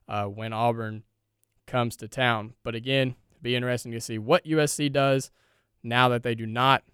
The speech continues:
have a current head coach, as they fired Clay Helton, uh, second week into the season. Again, I don't really,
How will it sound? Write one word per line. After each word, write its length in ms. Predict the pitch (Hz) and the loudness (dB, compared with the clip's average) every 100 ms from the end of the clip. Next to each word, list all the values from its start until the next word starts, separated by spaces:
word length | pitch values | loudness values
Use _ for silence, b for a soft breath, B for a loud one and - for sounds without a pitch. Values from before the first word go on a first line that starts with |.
| _ | _
have 360 | 135 123 123 123 | 2 4 4 2
a 120 | 113 | -6
current 420 | - 165 196 180 | -6 2 4 4
head 260 | 156 160 156 | 0 0 0
coach, 540 | 170 156 160 - - _ _ _ | 2 4 4 0 -20 _ _ _
as 140 | 120 | -2
they 120 | 117 | -2
fired 420 | 113 113 117 120 - | -4 0 2 2 -2
Clay 260 | - 143 | 2 4
Helton, 420 | 131 131 110 131 131 _ _ _ _ _ | 6 4 2 -6 -10 _ _ _ _ _
uh, 200 | 107 101 | -4 -4
second 480 | 101 - 151 - 139 | -2 0 0 0 -4
week 280 | 143 151 - | -2 -2 -4
into 560 | 139 139 - 135 135 131 | -6 -6 -4 -2 -2 -4
the 140 | 131 117 | -10 -10
season. 560 | - 131 131 101 64 _ _ _ _ _ _ _ _ _ _ _ _ _ _ _ _ | -8 -4 -6 -6 -16 _ _ _ _ _ _ _ _ _ _ _ _ _ _ _ _
Again, 220 | 113 117 | -10 -6
I 140 | 113 120 | -4 0
don't 260 | 135 131 | 0 0
really, 440 | - 127 131 120 | -2 2 4 2